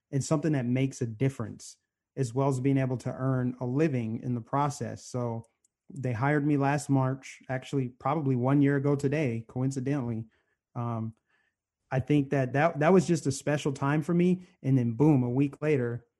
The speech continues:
the pandemic hit and they're like, "Well, we're not gonna have any work for you right now. So, you know, I don't know, but we wanna have you here, but we don't know if we're gonna be able to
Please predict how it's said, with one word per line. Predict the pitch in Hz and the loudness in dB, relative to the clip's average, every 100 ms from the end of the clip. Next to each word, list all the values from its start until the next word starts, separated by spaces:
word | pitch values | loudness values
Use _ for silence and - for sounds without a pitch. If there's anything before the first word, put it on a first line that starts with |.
| _ _ 131 | _ _ -6
the | |
pandemic | 120 135 131 147 131 | 0 2 2 2 0
hit | - 110 - _ | -2 -10 -12 _
and | 123 | -4
they're | 127 123 | -2 -2
like, | 120 117 - _ | -4 -6 -10 _
"Well, | - 139 156 - _ - | -2 0 0 -4 _ -2
we're | 139 | 0
not | 147 143 | 0 0
gonna | 143 | 0
have | 135 143 143 | 0 0 0
any | 131 | 0
work | 127 147 139 | 0 -2 0
for | 135 | 0
you | 123 | 0
right | 120 117 | -2 -4
now. | 123 120 117 - _ _ _ | -4 -4 -4 -8 _ _ _
So, | - - 127 123 120 120 120 117 | -18 -4 -2 0 0 -2 -4 -2
you | 135 | -2
know, | 127 120 117 117 | 0 -2 -4 -6
I | 123 | -6
don't | 127 131 | -4 -2
know, | 131 139 139 | 0 2 0
but | 127 127 | -2 -2
we | 131 | -2
wanna | 131 175 180 | 2 4 4
have | 175 208 160 | 4 2 2
you | 143 | 2
here, | 139 139 | 4 2
but | 131 131 | 0 0
we | 147 | 0
don't | 165 156 | 0 0
know | 165 170 | 0 0
if | 160 160 | 0 -2
we're | 151 | -2
gonna | 156 | -2
be | 143 151 | 0 -2
able | 147 143 | -2 -4
to | 139 147 143 139 135 | -2 0 0 0 -2